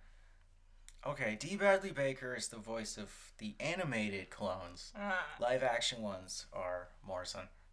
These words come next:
Speaker 2: That's cool. That's really sweet. That's a lot. That's, that's sweet. <laughs> That's a nice touch. <laughs>
Speaker 1: Yeah, so what do you think of this one?
Speaker 2: Uh, I'm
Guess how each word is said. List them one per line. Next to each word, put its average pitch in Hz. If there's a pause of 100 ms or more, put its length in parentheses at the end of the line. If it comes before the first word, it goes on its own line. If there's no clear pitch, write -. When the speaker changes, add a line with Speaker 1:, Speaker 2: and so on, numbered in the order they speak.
Speaker 2:
That's 220
cool. 170
That's 226
really 202
sweet. 185
That's 233
a 226
lot. 185
That's, -
that's 208 (140)
sweet. 196
<laughs> -
That's 285
a 226
nice 226
touch. -
<laughs> 381 (1000)
Speaker 1:
Yeah, 139
so 147 (460)
what 165
do 180
you 190
think 151
of 127
this 113
one? 113 (460)
Speaker 2:
Uh, 302
I'm 311